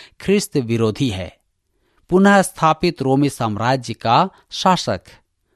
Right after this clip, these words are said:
प्रकाशित वाक्य की पुस्तक सोलह अध्याय के दस पद में लिखा है, "उस पशु के सिंहासन।" जी हाँ, इससे मैं यही कहूंगा कि उस सिंहासन पर कोई बैठता तो होगा।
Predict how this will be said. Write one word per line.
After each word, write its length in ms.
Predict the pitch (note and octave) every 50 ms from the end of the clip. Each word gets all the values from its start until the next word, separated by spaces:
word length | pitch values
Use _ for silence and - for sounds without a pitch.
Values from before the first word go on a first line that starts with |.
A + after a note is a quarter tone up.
| _ _ _ _ _ _ _
प्रकाशित 560 | - D#3+ D#3 - F3+ F3+ F3 - G3+ F#3+ -
वाक्य 340 | D#3 D#3 E3 F3 - - D3+
की 140 | - - C#3
पुस्तक 400 | - - C3+ C3 - - C#3 C3
सोलह 320 | - - A#2+ A#2+ B2+ B2+
अध्याय 320 | B2 A2 G2+ A2+ B2+ C#3 C#3
के 180 | - - A#2+
दस 260 | G2 F2+ A2+ B2 - -
पद 200 | - - A2 G#2
में 160 | G2+ G2 G2
लिखा 320 | G2 G#2 - - E3 D3
है, 300 | G#2+ F2+ F#2+ G#2+ C3+ D#3+ - - - - _ _ -
"उस 280 | F3 G3 - - - _ -
पशु 360 | D3+ D3+ D3 - - A3+ A3
के 260 | A3 - - E3 D#3+
सिंहासन।" 760 | - - - C3 A#2 G#2 A2 G#2 G2 - - G#2+ F#2+ F2 G2 - _ _ _ _ _ _ _ _ _ _ _ _ -
जी 200 | C#3+ D#3 F3+ F3+
हाँ, 240 | C#3+ A#2+ F#2+ - - - - - _ _ -
इससे 420 | G3 - - - - E3 F3 F#3
मैं 220 | F3 D#3 C#3+ C#3 C3+
यही 360 | B2 G#2+ A#2+ C3 C#3 G3+ G#3+
कहूंगा 580 | - - C3 B2 A#2 G#2+ G2+ G#2 A2 C3 D#3
कि 240 | D#3+ - - D#3 D#3
उस 260 | D3 - D#3+ D#3+ -
सिंहासन 680 | - - C3+ B2 A2 G#2 A2+ B2+ C#3+ - - F3 E3+ E3
पर 400 | - _ A2 A2 A#2 B2 C3 - - - _ _ _
कोई 280 | - D3+ E3+ F#3 F#3+ F#3
बैठता 600 | C#3 G2+ F#2+ A2+ A2 G#2+ - - _ D#3 D3 C#3+
तो 340 | - _ - A#2 A2+ - -
होगा। 400 | G#2+ G#2 G2 - A2+ G#2 - -